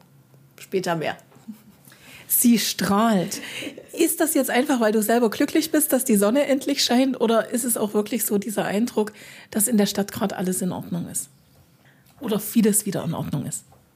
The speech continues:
Speaker 1: Ich wollte gerade sagen, es ist nicht alles in Ordnung. Und ich glaube, von Normalität können wir noch Weitem nicht sprechen. Aber es wird, also natürlich, die Sonne scheint, das gibt auch schon sehr viel positive Energie.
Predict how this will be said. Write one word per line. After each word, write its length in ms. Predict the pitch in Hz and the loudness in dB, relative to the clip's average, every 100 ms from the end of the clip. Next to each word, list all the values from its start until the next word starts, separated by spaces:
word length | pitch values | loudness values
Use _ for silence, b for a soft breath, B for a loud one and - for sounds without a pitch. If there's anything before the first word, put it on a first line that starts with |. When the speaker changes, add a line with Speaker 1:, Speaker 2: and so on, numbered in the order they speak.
| - | -6
Speaker 1:
Ich 160 | 240 - | -2 0
wollte 200 | 233 233 | 0 0
gerade 160 | 226 | 0
sagen, 240 | 208 202 214 | 0 2 2
es 140 | 220 | 0
ist 140 | 226 | -2
nicht 260 | 240 220 - | 0 0 0
alles 260 | 190 208 214 | 2 2 0
in 120 | 208 | 0
Ordnung. 580 | 202 247 254 247 240 240 | 2 2 4 4 4 2
Und 440 | - 208 208 208 | 0 0 0 -4
ich 180 | - - | -10 -6
glaube, 420 | 214 208 220 220 | 0 2 2 2
von 320 | 214 220 208 214 | 0 0 2 2
Normalität 680 | 196 202 196 180 254 233 - | 2 0 -2 -4 -4 -4 -6
können 220 | 220 202 | -6 -4
wir 80 | 196 | -4
noch 200 | 196 - - | -6 -8 -20
Weitem 520 | - - 202 214 214 | -12 -4 -4 -2 -4
nicht 180 | 202 208 | -4 -4
sprechen. 480 | - 226 247 233 208 | -4 -2 -2 -4 -4
Aber 540 | - 202 208 208 208 B B B B B - | -2 0 2 2 0 B B B B B -6
es 220 | 208 - | -4 -2
wird, 360 | 190 196 - - - - | 0 0 -2 -14 -20 -6
also 180 | 208 214 | -2 2
natürlich, 500 | 233 226 277 240 262 | 2 0 0 0 0
die 120 | 220 | 0
Sonne 280 | 208 226 240 | 0 2 0
scheint, 380 | - 226 226 220 | 0 0 0 -2
das 160 | 214 | -4
gibt 220 | - 208 - | -6 -6 -4
auch 120 | 202 | -4
schon 220 | 226 214 | -2 0
sehr 140 | 208 | 0
viel 240 | 208 - 220 | -2 -4 -4
positive 600 | 214 214 208 202 214 202 | -4 -4 -4 -4 -4 -2
Energie. 640 | 190 202 196 208 208 220 | 0 -2 -2 -4 -2 -4